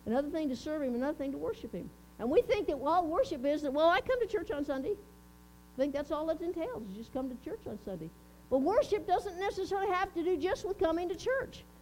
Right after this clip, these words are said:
There's more involved than just coming to church. Otherwise, there'd be people all over the world be Christians. It doesn't make any difference. It doesn't matter how many churches you go to. It isn't gonna make, it isn't gonna get you one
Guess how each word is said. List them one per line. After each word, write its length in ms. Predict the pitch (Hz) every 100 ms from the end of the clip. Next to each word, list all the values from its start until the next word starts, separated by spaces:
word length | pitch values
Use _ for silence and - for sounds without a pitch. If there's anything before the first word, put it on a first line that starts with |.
| -
There's 180 | - 294
more 260 | 330 381 427
involved 460 | 370 359 370 403
than 140 | 330 349
just 440 | 339 381 - - -
coming 260 | - 302 381
to 80 | 453
church. 460 | - 554 571 - - - - - - - -
Otherwise, 540 | 311 480 427 440 539 415
there'd 140 | 370
be 80 | 320
people 240 | 311 320
all 120 | 320 339
over 80 |
the 80 | 370
world 300 | 370 523 523
be 100 | 370
Christians. 580 | 403 539 571 523 247 - - - - - - -
It 40 |
doesn't 220 | 302 359
make 220 | 359 415
any 180 | 415 427
difference. 400 | 427 523 - 311
It 40 | 269
doesn't 220 | 320 302
matter 220 | 339 339
how 160 | 311 403
many 140 | 392
churches 400 | - 466 415 320
you 80 | 311
go 240 | 294 381 -
to. 240 | 339 339 508 - - - - - - - - - - - - - - - - - - - - - - -
It 80 | 262
isn't 160 | 294
gonna 200 | 339 349
make, 220 | 330 349 -
it 220 | - 285
isn't 220 | 302 285 311
gonna 160 | 302
get 200 | 269 294
you 140 | 285 269
one 340 | 285 320 302